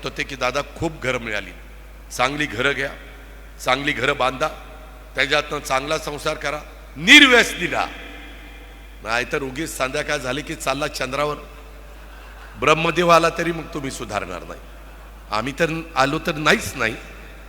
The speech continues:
पण ती आला ना वरनं, तरी ती काही करू शकणार नाही. त्याकरता चांगल्या सवयी लावा. चुकीच्या रस्त्याने कोणी गेलं तर त्याला योग्य रस्त्याने आणा. ही काळाची गरज आहे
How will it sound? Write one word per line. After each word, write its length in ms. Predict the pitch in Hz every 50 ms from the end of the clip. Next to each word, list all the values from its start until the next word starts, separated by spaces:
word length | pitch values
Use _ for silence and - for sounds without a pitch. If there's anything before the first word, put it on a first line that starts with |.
| - - -
पण 100 | 131 127 123 -
ती 60 | 165
आला 220 | 160 156 165 180 180
ना 80 | 180
वरनं, 320 | 170 151 143 135 139 143 165 - - - - - - - - - - - - - -
तरी 140 | 147 139 147
ती 140 | 143 147 147
काही 200 | 139 - 123 117
करू 180 | - 117 98 98
शकणार 360 | - - 95 - 92 92 87 82 -
नाही. 100 | - - - - - - - - - - - - - - - - - - -
त्याकरता 800 | - 120 131 143 139 - 127 113 107 98 - 110 113 120 135 156 - - - - - - - - - - - - - - - -
चांगल्या 360 | 120 123 131 147 156 156 147
सवयी 360 | - - 117 104 101 101 92
लावा. 200 | 90 85 85 82 - - - - - - - - - - - - - - - - - - - - - - - - - - -
चुकीच्या 420 | 135 127 - 165 160 160 - 160
रस्त्याने 400 | 147 147 131 - - 156 151 156
कोणी 220 | 151 - 160 147 151
गेलं 300 | 139 143 147 143 156 160 160 -
तर 60 | 156
त्याला 280 | 151 - 156 151 151
योग्य 380 | 147 123 113 135 143 143 147 139
रस्त्याने 400 | 123 117 - - - 117 104 101
आणा. 180 | 95 90 82 76 - - - - - - - - - - - - - - - - - - - -
ही 80 | 139
काळाची 680 | 135 - - - 143 139 151 160 165 170 165 - - 175
गरज 340 | 143 156 156 151 147 117 131
आहे 200 | 127 110 87